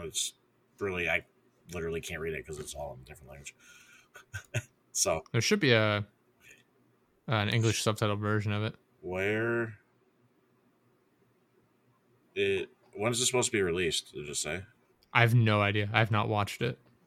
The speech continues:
Speaker 1: Huh. God damn it. The new episode
Speaker 2: <laughs>
Speaker 1: today was actually pretty good.
Speaker 2: All I know is that, uh, like, those E-Thoughts are gonna go crazy for the new arc because of that. The chick's gonna be in it. So they're all gonna be out there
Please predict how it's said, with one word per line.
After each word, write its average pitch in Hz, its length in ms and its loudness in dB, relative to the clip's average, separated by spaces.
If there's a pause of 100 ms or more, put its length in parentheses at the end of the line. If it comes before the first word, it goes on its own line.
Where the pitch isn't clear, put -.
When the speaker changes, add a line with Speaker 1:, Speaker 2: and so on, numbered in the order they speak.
(340)
Speaker 1:
Huh. 143 100 -10 (2250)
God 95 220 -8
damn 73 220 -8
it. 71 80 -12 (840)
The 117 180 2
new 131 220 8
episode 123 540 4
Speaker 2:
<laughs> - 0 -
Speaker 1:
today 90 300 2
was 80 160 0
actually 78 380 -2
pretty 65 240 -14
good. 58 260 -16 (500)
Speaker 2:
All 147 220 10
I 165 120 8
know 139 340 6 (180)
is 120 220 4
that, 113 360 4
uh, 104 320 6
like, 104 140 2
those 107 220 2
E-Thoughts 113 480 4
are 117 40 4
gonna 110 140 4
go 98 120 0
crazy 107 420 4
for - 100 -2
the 104 100 2
new 101 180 4
arc 107 260 0
because 104 300 0
of 101 80 0
that. 98 340 0
The 123 100 -2
chick's - 320 -2
gonna 107 160 2
be 104 120 4
in 107 100 6
it. 110 160 2 (360)
So 117 140 2
they're 110 140 4
all 104 100 4
gonna 104 140 2
be 101 40 4
out 98 200 2
there 101 260 2